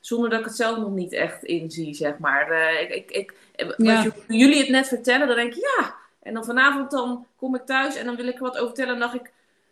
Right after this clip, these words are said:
Speaker 1: "Hoe zei die dat ook alweer?" En, en, en d-, dus dat. Ik moet voor mezelf moet ik nog duidelijk krijgen. Ik ben er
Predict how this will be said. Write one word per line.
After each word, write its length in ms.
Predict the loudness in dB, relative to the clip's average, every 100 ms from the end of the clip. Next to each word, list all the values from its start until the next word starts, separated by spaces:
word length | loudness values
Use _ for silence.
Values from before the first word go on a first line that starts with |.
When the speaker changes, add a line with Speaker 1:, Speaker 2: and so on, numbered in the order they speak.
| _ _ _ -6
Speaker 1:
"Hoe 180 | -4
zei 180 | -2 -2
die 120 | -2
dat 160 | -2 2
ook 200 | 2 2
alweer?" 400 | -2 0 0 0
En, 120 | -4
en, 180 | -8 -6
en 140 | -4 -2
d-, 200 | -4 -4
dus 160 | 0
dat. 320 | 4 6 4
Ik 100 | 0
moet 200 | -8 -8
voor 140 | -4 -4
mezelf 320 | -2 -4 -6
moet 160 | -10 -14
ik 60 | -14
nog 120 | -8
duidelijk 380 | 0 2 2 -4
krijgen. 380 | -6 -6 -6 -10
Ik 80 | -10
ben 100 | -8
er 120 | -8